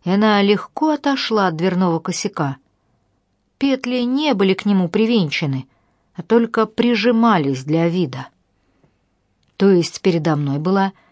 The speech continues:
видимость запертой двери, которая должна была отпугивать посторонних. А тому, кто знал секрет, открыть её ничего не стоило.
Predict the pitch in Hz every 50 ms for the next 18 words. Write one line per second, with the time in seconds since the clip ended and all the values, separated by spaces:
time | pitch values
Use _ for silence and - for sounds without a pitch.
0 | _ _ _ - 196 240 302 269 165 156 151 135 135 135 131 - - 143 131 160
1 | 190 185 - 160 143 - 170 156 147 160 196 254 285 254 254 247 240 - - -
2 | _ - 185 175 - 180 180 180 170 165 165 160 156 139 135 139 143 143 147 160
3 | 196 220 226 233 - _ - 151 - - - 165 139 127 156 147 156 165 - -
4 | - 196 - - - 240 254 285 302 254 175 135 131 - - _ _ _ _ _
5 | _ _ _ _ _ _ _ _ _ _ _ _ - 202 208 - 262 294 349 381
6 | - - - - 147 135 143 156 147 143 139 - - 190 170 - 175 156 135 131
7 | - - _ _ _ _ _ - 220 233 226 - 233 214 208 214 202 - - 254
8 | 247 247 254 247 233 233 254 320 302 - - - 170 151 160 175 170 160 156 -
9 | - - - 151 147 139 139 131 131 127